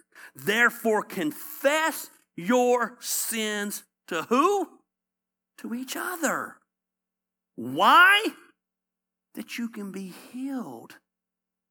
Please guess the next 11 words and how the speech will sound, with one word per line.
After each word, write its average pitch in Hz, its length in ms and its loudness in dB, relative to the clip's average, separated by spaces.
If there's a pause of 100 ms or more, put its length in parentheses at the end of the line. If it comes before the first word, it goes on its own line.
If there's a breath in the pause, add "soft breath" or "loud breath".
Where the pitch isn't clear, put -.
(320 soft breath)
It's - 160 -6
not 233 220 -2
that 202 100 -16
they 208 140 -4
have 185 160 -6
the 156 60 -4
magic 156 380 -8
power 143 260 -8
to 123 60 -10
heal 247 360 -6
you. 139 400 -8